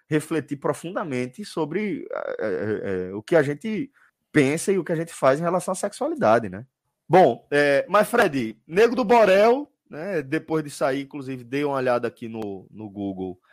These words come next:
é, e já tá na, naquela linha, né, de que tá arrependido,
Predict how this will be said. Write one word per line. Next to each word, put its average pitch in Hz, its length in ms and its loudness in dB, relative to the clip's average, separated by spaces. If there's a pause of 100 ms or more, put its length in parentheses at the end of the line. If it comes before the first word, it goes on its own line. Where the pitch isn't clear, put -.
(280)
é, 95 520 -2
e 104 140 -6
já 113 480 8
tá 214 200 -2
na, 165 200 2
naquela 135 420 2
linha, 135 300 -2
né, 120 160 -2
de 120 160 -6
que 107 680 -6
tá 113 140 4
arrependido, 131 1400 0